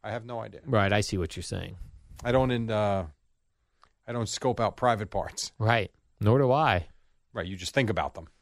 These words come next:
Speaker 2: It just crossed my mind.
Speaker 1: Do you think, I was thinking about this the other day, sadly. Um, when you walk past a female,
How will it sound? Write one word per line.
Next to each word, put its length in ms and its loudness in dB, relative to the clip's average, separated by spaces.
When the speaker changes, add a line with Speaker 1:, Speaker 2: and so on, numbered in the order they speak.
Speaker 2:
It 80 2
just 240 2
crossed 320 4
my 120 8
mind. 500 4
Speaker 1:
Do 100 -2
you 240 2
think, 540 0
I 120 0
was 120 0
thinking 200 2
about 180 2
this 160 0
the 140 -8
other 160 -10
day, 260 -16
sadly. 420 -6
Um, 420 6
when 240 6
you 140 6
walk 400 4
past 480 2
a 80 6
female, 420 -6